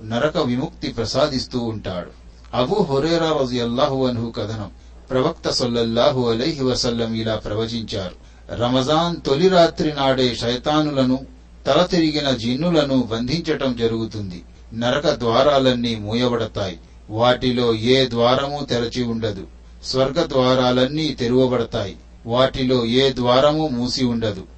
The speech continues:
ఒక ప్రకటించే దైవదూత ఇలా ప్రకటిస్తాడు, "ఓ మంచిని కోరేవాడా, ముందడుగు వేయి, ఆలస్యం చేయకు. ఓ చెడును కోరేవాడా, ఆగిపో. రమజాన్లో అల్లాహతాలా ప్రతి రాత్రి ప్రజలకు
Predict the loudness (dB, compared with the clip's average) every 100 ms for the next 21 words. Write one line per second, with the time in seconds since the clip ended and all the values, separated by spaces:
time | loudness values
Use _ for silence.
0 | -20 -12 -2 0 2 2 0 0 -2 -2
1 | -2 0 0 -2 0 2 2 2 -2 -4
2 | -18 -16 -4 0 2 0 -4 -4 -4 -6
3 | -4 -6 -6 -14 -20 -20 -8 2 4 4
4 | 2 0 -2 -2 -4 0 2 4 4 4
5 | 2 0 -4 -8 -20 -16 -6 -4 0 0
6 | 2 0 0 -2 -6 -10 -20 -16 -6 -2
7 | 0 0 0 -4 -4 -2 0 0 -4 -18
8 | -18 -20 -12 -2 2 2 2 0 2 0
9 | 0 0 4 4 4 2 0 -4 -8 -6
10 | -2 -2 -4 -4 -4 -4 -8 -6 -2 -2
11 | 0 -2 -2 0 2 2 2 0 -2 -2
12 | 0 0 0 -2 -2 -6 -4 -4 0 0
13 | -2 -4 -2 -2 -2 -2 0 0 -2